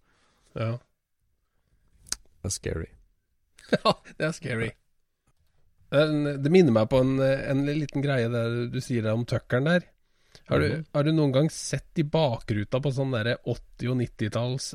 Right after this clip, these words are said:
Speaker 1: Audier så står det Pro Con ten?
Speaker 2: Pro Con ten? Nei, det har ikke jeg sett.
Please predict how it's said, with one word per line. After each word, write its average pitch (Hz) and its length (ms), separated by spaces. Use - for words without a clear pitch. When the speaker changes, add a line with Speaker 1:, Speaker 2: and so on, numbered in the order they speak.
Speaker 1:
Audier 113 340
så - 160
står 120 280
det 143 100
Pro 117 300
Con 160 320
ten? 254 300
Speaker 2:
Pro 98 460
Con 127 320
ten? 165 360
Nei, - 200
det - 80
har - 60
ikke - 140
jeg - 100
sett. - 180